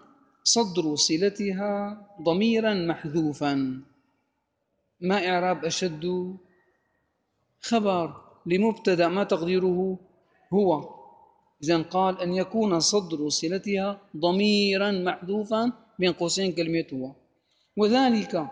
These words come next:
كقوله تعالى: "ثم لننزعن من كل شيعة أيهم أشد على الرحمن عتيا".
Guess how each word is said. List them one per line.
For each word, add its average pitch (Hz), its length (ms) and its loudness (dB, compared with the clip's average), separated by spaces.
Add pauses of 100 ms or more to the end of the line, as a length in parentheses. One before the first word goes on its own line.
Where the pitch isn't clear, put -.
(1080)
كقوله 175 640 0
تعالى: 156 540 -2 (420)
"ثم 202 240 2
لننزعن 175 1000 2 (160)
من 143 140 0
كل 160 400 -2
شيعة 185 760 -2 (560)
أيهم 180 920 0 (540)
أشد 165 500 0
على 165 340 2
الرحمن 180 920 -4 (260)
عتيا". 127 640 -4